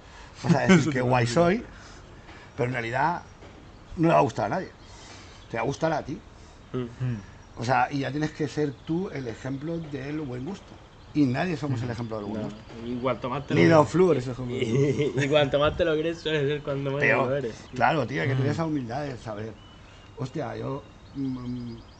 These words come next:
Speaker 1: uno de los mayores debates que tengo, bueno, ya lo viste, tío, es que todo, que, se-, que salimos un día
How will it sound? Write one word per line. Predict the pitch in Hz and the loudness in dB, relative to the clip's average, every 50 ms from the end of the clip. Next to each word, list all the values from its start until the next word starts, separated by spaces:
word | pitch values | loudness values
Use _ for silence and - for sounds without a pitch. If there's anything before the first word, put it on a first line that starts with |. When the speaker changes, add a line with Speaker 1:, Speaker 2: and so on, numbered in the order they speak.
| - - - - - - | -20 -20 -20 -18 -12 -8
Speaker 1:
uno | 117 135 | -6 -4
de | 147 | -2
los | 156 156 156 | -2 -2 -2
mayores | 151 131 135 135 135 127 | -2 -4 -4 -4 -4 -4
debates | 120 117 123 120 117 110 | -4 -4 -4 -4 -6 -8
que | - 104 | -8 -6
tengo, | 113 123 147 147 | -4 -4 -4 -4
bueno, | 143 131 143 135 | -2 -2 -2 -2
ya | 120 | -4
lo | 120 117 | -4 -4
viste, | 107 127 143 - 139 104 | -4 -6 -6 -4 -6 -6
tío, | - - 135 | -6 -4 -6
es | 131 - | -6 -4
que | - 120 | -6 -8
todo, | 107 - - - 131 147 156 156 151 147 147 143 139 139 135 135 135 135 135 131 123 - | -8 -8 -6 -2 2 4 4 4 2 0 -2 -4 -6 -6 -6 -8 -8 -8 -10 -10 -12 -12
que, | 120 113 | -12 -12
se-, | - - | -12 -12
que | - - 107 | -10 -10 -10
salimos | 98 - 113 110 104 104 107 117 113 104 | -10 -10 -12 -10 -8 -8 -8 -8 -8 -8
un | 117 107 107 | -8 -8 -8
día | 113 107 104 107 104 104 101 101 104 | -8 -8 -8 -8 -8 -8 -6 -6 -6